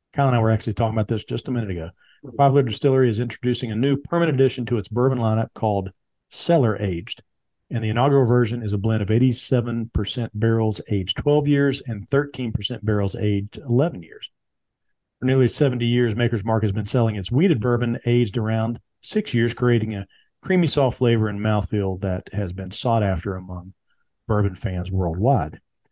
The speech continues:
Consumers have been begging for an older Maker's Mark for years, says Beth Buckner, Senior Manager of Innova-, Innovation and Blending for the brand. "And we've always said no until now."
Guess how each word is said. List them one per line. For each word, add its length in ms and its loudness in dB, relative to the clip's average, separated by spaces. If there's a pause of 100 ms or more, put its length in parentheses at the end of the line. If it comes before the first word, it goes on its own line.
(280)
Consumers 420 2
have 100 4
been 200 0
begging 400 2
for 220 0
an 100 -4
older 320 4
Maker's 400 0
Mark 300 -6
for 140 -2
years, 440 2
says 220 -2
Beth 400 0
Buckner, 460 -4 (280)
Senior 320 0
Manager 640 0
of 200 -4
Innova-, 540 -2
Innovation 480 0
and 160 -10
Blending 320 -4
for 120 -8
the 60 -8
brand. 420 -2 (720)
"And 120 -2
we've 120 6
always 460 6
said 240 0
no 400 0
until 320 0
now." 380 0